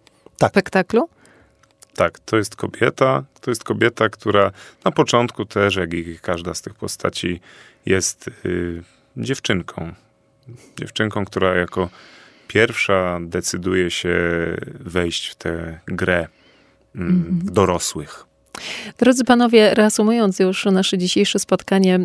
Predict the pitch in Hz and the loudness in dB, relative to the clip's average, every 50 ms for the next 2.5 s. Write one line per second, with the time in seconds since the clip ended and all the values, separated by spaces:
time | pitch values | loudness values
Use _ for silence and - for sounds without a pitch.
0 | - - _ - 190 185 185 185 185 185 - - - 190 185 175 185 180 180 180 | -2 -6 _ -4 0 0 2 2 0 -2 -2 -2 0 2 2 4 4 2 2 2
1 | 185 180 180 190 - - 190 - 185 - - - - - - - - - - - | 2 2 2 0 0 2 2 2 2 2 0 -4 -4 -2 -2 0 -2 -2 0 0
2 | - 190 - _ - 180 175 170 170 | 0 0 0 _ 2 4 4 4 4